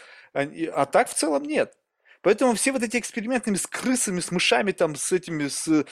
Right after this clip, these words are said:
с обдолбанными обезьянами, когда просто в клетку нагнетаются марихуана, там дышать просто нечем, и они умирают. Ну, извини меня, так, <laughs> так это разве эксперимент? Блин, сравнивать нас с мышами и с обезьянами, конечно, можно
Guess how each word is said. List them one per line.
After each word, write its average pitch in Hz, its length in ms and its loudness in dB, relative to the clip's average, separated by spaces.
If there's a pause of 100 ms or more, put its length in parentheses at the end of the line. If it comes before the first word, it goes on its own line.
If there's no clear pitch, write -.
(140)
с - 220 0
обдолбанными 180 840 4
обезьянами, 165 580 2
когда 156 240 2
просто 175 320 -2
в - 80 -16
клетку 180 340 2
нагнетаются 156 680 2
марихуана, 185 580 2
там 139 240 -6
дышать 151 320 2
просто 147 300 -6
нечем, 139 320 -4
и - 20 0
они 143 140 -2
умирают. 143 400 4
Ну, 151 80 -4
извини 170 260 -4
меня, 165 180 2
так, 131 140 -4
<laughs> - 20 -20
так - 120 2 (640)
это 226 200 8
разве 196 300 8
эксперимент? 202 720 -2 (840)
Блин, 185 840 -4 (180)
сравнивать 240 640 2
нас 233 320 6
с - 40 -8
мышами 190 520 2
и 160 60 -4
с - 120 -10
обезьянами, 170 600 -2
конечно, 160 420 -4
можно 175 560 0